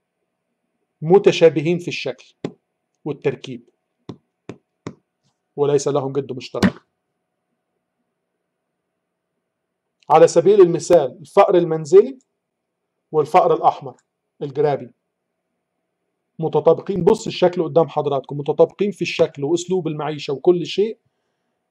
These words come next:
ولكن ده مشيمي وده جرابي. السلوث بير والكوالا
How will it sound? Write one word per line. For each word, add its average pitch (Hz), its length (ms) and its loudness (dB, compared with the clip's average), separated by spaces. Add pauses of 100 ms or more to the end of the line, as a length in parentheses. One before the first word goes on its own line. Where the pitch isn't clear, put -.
ولكن 147 380 -2
ده 151 100 -2
مشيمي 190 500 -6 (520)
وده 139 200 -2
جرابي. 123 380 -4 (4000)
السلوث 165 1040 4
بير 196 520 4 (200)
والكوالا 165 1200 4